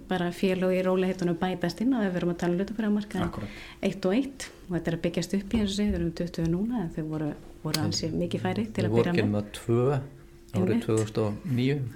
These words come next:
Speaker 2: Ha.
Speaker 1: Þetta er auðvitað bara,
Speaker 3: Það var bara
Speaker 1: þetta er bara
Speaker 3: Icelandair og, og, og Marel.
Speaker 2: Og Marel, já.
Speaker 1: Já,
Speaker 3: Já.
Speaker 1: einmitt. Þannig við erum að
Speaker 3: Það
Speaker 1: tala um það að þetta sé litli markaði var náttúrulega þá minni og er
Speaker 2: En
Speaker 1: bara
Speaker 2: hann
Speaker 1: búin
Speaker 2: hefur
Speaker 1: að vera,
Speaker 2: tífaldast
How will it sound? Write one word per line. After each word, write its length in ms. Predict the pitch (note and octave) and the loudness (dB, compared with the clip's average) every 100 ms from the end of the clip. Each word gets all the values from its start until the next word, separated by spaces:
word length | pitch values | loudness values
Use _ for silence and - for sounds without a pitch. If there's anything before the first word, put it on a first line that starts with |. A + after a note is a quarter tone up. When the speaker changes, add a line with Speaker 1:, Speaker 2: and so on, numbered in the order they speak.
| - | -8
Speaker 2:
Ha. 240 | C#3 D3+ C#3+ - - - - - - - - | -4 -2 -2 -6 -14 -20 -10 -6 -6 -8 -2
Speaker 1:
Þetta 180 | G3 G3 | 2 4
er 60 | F#3 | 4
auðvitað 120 | G3+ | 4
bara, 200 | F#3 A2 | 4 4
Speaker 3:
Það 20 | |
var 100 | - | 4
bara 140 | A#2+ A#2+ | 4 6
Speaker 1:
þetta 0 | |
er 80 | |
bara 60 | A#2 | 4
Speaker 3:
Icelandair 400 | A#2+ C3 - C3 | 4 2 2 2
og, 300 | C3 B2 A#2+ | 2 2 0
og, 300 | A#2 A#2+ B2 B2 | -2 -2 -2 -2
og 160 | B2 B2 - | -2 -4 -2
Marel. 300 | B2 D3+ E3 | 0 0 0
Speaker 2:
Og 80 | C3 | 0
Marel, 320 | C3 C#3 F#2 | 2 2 0
já. 200 | G#2 F#2 | -4 2
Speaker 1:
Já, 180 | G3+ F#3 | 2 4
Speaker 3:
Já. 220 | B2 B2 A#2 - - G#3 | 0 -4 -8 -8 0 2
Speaker 1:
einmitt. 460 | F#3 G#3 - - - - - - - | 2 -2 -8 -16 -20 -20 -20 -4 0
Þannig 140 | F3+ | 2
við 20 | |
erum 100 | F#3 | 2
að 40 | F#3 | 4
Speaker 3:
Það 60 | G#3 | 6
Speaker 1:
tala 140 | G#3 | 6
um 60 | G3 | 4
það 100 | G3 | 4
að 80 | F#3+ | 2
þetta 160 | - | 0
sé 120 | - G3 | 2 6
litli 320 | A3 A#3 G#3 | 6 6 6
markaði 360 | G#3 G#3 F#3+ F#3 | 4 4 0 2
var 160 | F#3+ G3 | 2 0
náttúrulega 320 | F#3+ F#3 F#3 | 0 0 2
þá 80 | F#3 | 2
minni 240 | A3+ G3+ | 4 4
og 60 | E3 | 2
er 100 | E3 | 2
Speaker 2:
En 60 | |
Speaker 1:
bara 120 | B2+ F3 | 4 6
Speaker 2:
hann 60 | C#3+ | 6
Speaker 1:
búin 100 | F#3 | 6
Speaker 2:
hefur 40 | |
Speaker 1:
að 40 | |
vera, 160 | F3+ F3+ | 6 8
Speaker 2:
tífaldast 420 | E3+ C#3 B2+ - | 6 4 0 -4